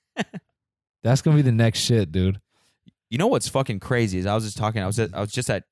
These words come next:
Speaker 1: Carnegie Mellon.
Speaker 2: Yeah.
Speaker 1: And, um,
Speaker 2: What's that, a strip club?
Speaker 1: it's a strip club, yeah. Carnegie Mellon's.
Speaker 2: Yeah, wait. Influencer in Second Life? Okay, sorry, I'm done.
Speaker 1: <laughs>
Speaker 2: Like, he gets brand deals only in Second Life. He doesn't actually make real money. He just makes Second Life money.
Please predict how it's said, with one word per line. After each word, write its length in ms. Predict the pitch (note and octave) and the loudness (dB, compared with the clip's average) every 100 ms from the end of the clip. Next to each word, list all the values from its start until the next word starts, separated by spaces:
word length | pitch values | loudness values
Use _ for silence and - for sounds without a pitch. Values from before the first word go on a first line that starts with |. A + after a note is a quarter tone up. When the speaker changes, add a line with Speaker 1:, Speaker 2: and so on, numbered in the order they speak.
| _ | _
Speaker 1:
Carnegie 360 | G#2+ G2+ G2 | -8 -6 -6
Mellon. 340 | F#2 F2+ G#2+ B2+ _ _ _ _ _ | -6 -6 -6 -8 _ _ _ _ _
Speaker 2:
Yeah. 260 | A2 G#2 A2+ | -2 2 2
Speaker 1:
And, 180 | - - _ - | 0 -10 _ -8
um, 420 | G#2 G2 F#2 F2+ - | -2 0 -2 -6 -6
Speaker 2:
What's 140 | G2+ | 0
that, 140 | G#2 G2 | 2 2
a 40 | |
strip 240 | - A2+ | 2 0
club? 260 | - C#3 C#3+ - _ _ | 2 2 2 -2 _ _
Speaker 1:
it's 200 | A2+ A#2+ | -10 -8
a 40 | |
strip 200 | - G#2+ | -4 -4
club, 240 | - F2 F#2+ | -2 -4 -2
yeah. 240 | F2 E2 - - - - _ _ _ _ _ | -2 -4 -8 -16 -18 -18 _ _ _ _ _
Carnegie 360 | B2+ A#2+ G2+ G#2 | -4 -2 -2 -4
Mellon's. 640 | G#2+ G2+ G2+ F#2+ G2 - | -2 -4 -4 -8 -12 -12
Speaker 2:
Yeah, 160 | - G2 | 0 2
wait. 380 | F#2+ F#2+ F2+ - _ _ _ _ A#2+ | 4 4 2 0 _ _ _ _ -6
Influencer 640 | A#2+ B2 A#2+ B2+ B2 G#2+ | -2 2 4 4 2 2
in 160 | G#2 G2 | 2 2
Second 360 | A2 G#2 A#2+ | 2 0 0
Life? 260 | A#2+ B2+ - | 0 0 0
Okay, 300 | G2+ - - | -4 -4 -8
sorry, 320 | - - C#2 | -6 -8 -6
I'm 120 | G#2 G#2 | -8 -8
done. 240 | - D3 D#3 D#3+ C3 B2+ B2 C#3+ C3 | -8 -4 0 2 2 2 0 0 0
Speaker 1:
<laughs> 40 | B2 | 0
Speaker 2:
Like, 260 | G#2 F#2+ | 0 0
he 120 | - | -2
gets 180 | A2+ A2+ | 0 0
brand 340 | - G#2+ G2+ G#2 | 0 0 2 4
deals 220 | G#2+ G2+ | 2 2
only 260 | G2+ G#2 | 2 4
in 80 | G2+ | 2
Second 320 | G2 G#2+ G#2+ G#2+ | 2 2 2 2
Life. 140 | A2 | 4
He 60 | A2+ | 4
doesn't 220 | A#2+ A2+ | 4 2
actually 240 | A2+ A#2+ | 2 2
make 120 | A2 F#2 | 2 2
real 280 | F#2 G2 | 2 2
money. 260 | G2+ G2+ A2 | 2 2 4
He 60 | G#2 | 2
just 160 | F#2+ | 2
makes 180 | G2 F2 | -2 -2
Second 320 | - F2 F#2 | -2 -4 -2
Life 220 | G#2 G#2 G#2 | 0 0 2
money. 320 | G#2+ A2+ | 2 2